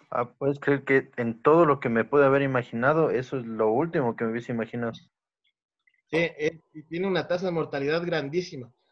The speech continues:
Speaker 2: Por eso es que dice que la artemia recién eclosionada no hay que dejarle madurar ni crecer mucho. Sino,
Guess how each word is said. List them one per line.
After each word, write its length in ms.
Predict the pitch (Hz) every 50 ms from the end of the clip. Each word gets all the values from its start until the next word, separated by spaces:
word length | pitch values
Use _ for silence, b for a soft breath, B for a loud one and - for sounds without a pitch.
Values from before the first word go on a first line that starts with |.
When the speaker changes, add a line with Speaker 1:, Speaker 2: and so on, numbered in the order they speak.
| _ _ _
Speaker 2:
Por 80 | 165
eso 100 | 180 185
es 60 | 180 175
que 100 | 175 180
dice 240 | 180 180 196 190
que 100 | 180 185
la 100 | 170 160
artemia 320 | 147 147 - 175 180 185 180
recién 280 | 165 165 156 165 175
eclosionada 400 | 175 - 170 156 156 156 160 165
no 120 | 165 160 165
hay 80 | 165
que 120 | 165 - 170
dejarle 400 | 165 160 160 - 160 165 170 160
madurar 460 | 156 147 135 131 135 135 143 151 156
ni 100 | 165 160
crecer 340 | 160 151 151 131 156 156 147
mucho. 300 | 147 151 165 156 - 127 120 _ _ _ _ _ _ _ _ _ _
Sino, 500 | _ 131 131 147 156 156 160 165 170